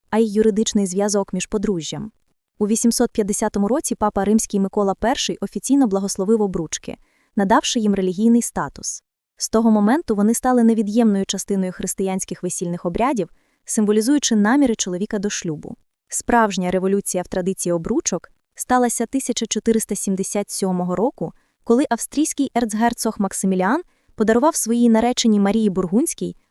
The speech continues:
першу задокументовану діамантову обручку. Ця подія започаткувала європейську моду на діаманти як символ найвищого ступеня кохання та відданості.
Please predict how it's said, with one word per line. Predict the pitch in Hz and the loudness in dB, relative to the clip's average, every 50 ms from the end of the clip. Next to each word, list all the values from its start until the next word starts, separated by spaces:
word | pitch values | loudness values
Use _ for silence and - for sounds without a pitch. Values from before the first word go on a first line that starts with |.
| _ _ | _ _
першу | 208 220 277 - - - 262 | 2 2 2 2 0 -2 -2
задокументовану | 208 208 185 196 - 190 180 180 180 - 220 277 302 269 226 | 0 0 -2 -2 -2 -2 -2 0 0 2 2 4 4 4 2
діамантову | 190 170 180 175 170 170 170 180 202 226 - 220 196 208 - | 2 0 -2 -2 -2 -2 0 0 0 0 -2 -4 -6 -4 -6
обручку. | 220 196 180 170 160 - - - - - - - _ _ _ _ _ _ _ | -4 -4 -4 -4 -6 -6 -10 -12 -12 -14 -14 -14 _ _ _ _ _ _ _
Ця | - - 269 | 0 0 2
подія | 254 262 254 214 262 339 370 330 | 2 2 2 2 2 2 2 4
започаткувала | 240 247 233 - 226 - 240 - - 233 247 294 330 302 | 2 2 0 0 -4 -6 -8 -6 -4 -2 0 2 2 2
європейську | 254 226 214 226 226 - 269 285 269 - - 214 | 2 2 0 0 -2 -2 -2 -2 -2 -2 -2 2
моду | 214 233 269 240 233 | 4 4 4 4 4
на | 220 214 | 2 2
діаманти | 202 190 208 202 196 202 220 269 302 - - - 180 - _ _ _ _ | 2 0 -2 0 0 0 0 0 -2 -4 -6 -8 -10 -12 _ _ _ _
як | 208 220 - - | -4 -4 -2 -2
символ | - - 294 311 285 269 240 | -2 0 2 2 2 4 4
найвищого | 220 214 214 269 294 - - 254 208 214 | 4 2 2 0 -4 -2 -4 -4 -4 -4
ступеня | 202 - - 262 233 226 202 190 190 | -6 -4 -4 -4 -2 -2 -2 -2 -2
кохання | - 190 - - - 226 269 277 262 247 | -4 -6 -6 -4 0 2 2 2 2 2
та | - 254 240 | 0 -2 -2
відданості. | 220 240 226 165 156 160 160 160 160 - - - - 196 | 0 0 -2 -2 -4 -6 -6 -6 -8 -8 -10 -10 -14 -14